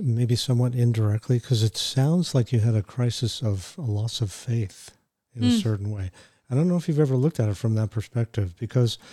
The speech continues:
Speaker 1: when you're connected to your intuition on a really deep level, and again, this is, um, my belief system, that,
Speaker 2: Mm-hmm.
Speaker 1: uh, that I, I look at your, your intuition as the voice of God that lives inside of you.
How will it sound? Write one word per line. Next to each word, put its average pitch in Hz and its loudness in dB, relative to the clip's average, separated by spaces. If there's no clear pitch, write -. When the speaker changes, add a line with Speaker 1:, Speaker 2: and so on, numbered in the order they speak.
Speaker 1:
when 139 4
you're 135 6
connected 160 0
to 151 0
your 143 6
intuition 127 2
on 110 4
a 107 2
really 117 4
deep 110 -2
level, 98 -2
and 123 2
again, 107 2
this 104 -4
is, 110 -4
um, 104 -4
my 113 -2
belief 107 -6
system, 107 -4
that, 110 0
Speaker 2:
Mm-hmm. 202 -2
Speaker 1:
uh, 151 -4
that 123 0
I, 143 2
I 143 2
look 143 4
at 165 -2
your, 135 4
your 131 2
intuition 131 2
as 95 -2
the 110 -2
voice 117 -2
of 110 -2
God 113 -2
that 107 -2
lives 107 -2
inside 107 -2
of 113 0
you. 123 -2